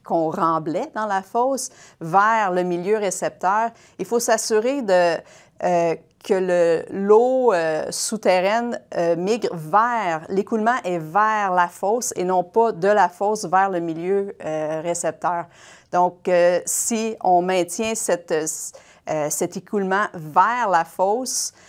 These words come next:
euh, donc ça, ça nous permet de limiter, là, les, les interactions entre l'eau souterraine et, euh, le, le matériel, euh, qui est à l'intérieur de la fosse.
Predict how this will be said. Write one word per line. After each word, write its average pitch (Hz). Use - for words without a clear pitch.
euh, 165
donc 160
ça, 147
ça 180
nous 175
permet 175
de 170
limiter, 170
là, 170
les, 156
les 165
interactions 165
entre 165
l'eau 180
souterraine 170
et, 180
euh, 170
le, 196
le 175
matériel, 175
euh, 151
qui 175
est -
à 165
l'intérieur 160
de 160
la 156
fosse. 180